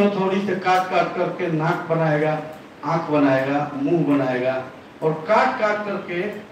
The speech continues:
मूर्ति का रूप दिया जाएगा। पत्थर सुना, सोचा,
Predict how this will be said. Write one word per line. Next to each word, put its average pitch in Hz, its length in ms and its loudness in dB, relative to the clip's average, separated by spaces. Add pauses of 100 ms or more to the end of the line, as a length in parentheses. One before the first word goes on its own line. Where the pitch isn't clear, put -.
(260)
मूर्ति 233 400 6
का 233 80 6
रूप 214 180 2
दिया 180 320 2
जाएगा। - 540 -2 (1500)
पत्थर 196 480 2
सुना, 220 260 4
सोचा, 190 420 2